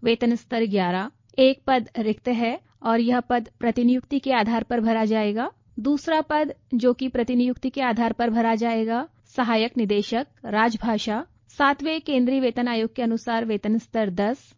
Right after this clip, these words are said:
समूह क, एक पद रिक्त है। तीसरा पद multitasking staff। सातवें केंद्रीय वेतन आयोग के अनुसार वेतन स्तर दस होगा।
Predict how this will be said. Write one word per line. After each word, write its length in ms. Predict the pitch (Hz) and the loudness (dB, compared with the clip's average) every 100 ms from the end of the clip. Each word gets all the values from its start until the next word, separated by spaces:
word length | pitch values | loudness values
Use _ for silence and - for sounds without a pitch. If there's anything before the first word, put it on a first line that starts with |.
| _ _ _ - | _ _ _ 2
समूह 320 | 254 277 269 - | 6 6 4 0
क, 260 | 220 202 277 - _ - | -2 -2 -2 -8 _ 2
एक 200 | 262 269 269 | 2 2 0
पद 220 | 269 247 | 0 2
रिक्त 280 | 208 - 185 | 0 -2 -6
है। 260 | 185 165 - _ - | -6 -8 -10 _ -4
तीसरा 380 | 302 294 349 339 | -2 0 0 0
पद 340 | 330 330 285 - _ | 2 -2 -2 -8 _
multitasking 840 | 240 240 240 285 277 247 - 262 262 | 0 0 0 -2 0 0 0 0 0
staff। 540 | - 233 220 294 - - _ _ | -2 -2 -2 -2 -8 -20 _ _
सातवें 400 | 269 277 320 339 | 2 2 0 -4
केंद्रीय 360 | 302 254 240 254 | 0 0 2 0
वेतन 300 | 233 240 233 | 0 0 -2
आयोग 300 | 226 220 - | -2 -4 -4
के 80 | 240 | -2
अनुसार 540 | 220 214 226 220 233 - _ 247 | -2 -2 -2 -2 -4 -12 _ 0
वेतन 340 | 262 277 269 | 2 4 0
स्तर 300 | 262 240 233 | 0 -2 -2
दस 280 | 196 220 - | 0 -2 -2
होगा। 320 | 240 220 226 | -4 -2 -2